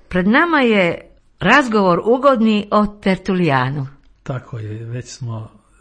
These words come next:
Speaker 2: započeli govoriti o Tertulijanu i doista je to razgovor ugodni, ugodni razgovor u kojem možemo mnogo naučiti iz života onoga društva i svijeta u kojem je on živio,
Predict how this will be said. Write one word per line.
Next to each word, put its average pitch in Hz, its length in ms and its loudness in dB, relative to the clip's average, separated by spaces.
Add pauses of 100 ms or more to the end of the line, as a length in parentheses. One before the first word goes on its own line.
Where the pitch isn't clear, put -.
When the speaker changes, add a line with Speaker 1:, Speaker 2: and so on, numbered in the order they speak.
Speaker 2:
započeli 127 600 -10
govoriti 127 360 -10
o 120 80 -10
Tertulijanu 127 1000 -8
i 147 180 -8
doista 147 460 -8
je 135 100 -10
to 135 160 -8
razgovor 120 440 -8
ugodni, 151 540 -6 (500)
ugodni 147 340 -6
razgovor 151 440 -4
u 131 80 -10
kojem 131 220 -6
možemo 135 380 -6
mnogo 131 360 -8
naučiti 131 540 -10
iz 113 100 -8
života 117 480 -8
onoga 117 340 -8
društva 120 600 -8
i 113 60 -8
svijeta 139 420 -8
u 117 40 -10
kojem 123 280 -10
je 165 60 -6
on 160 120 -6
živio, 165 500 -6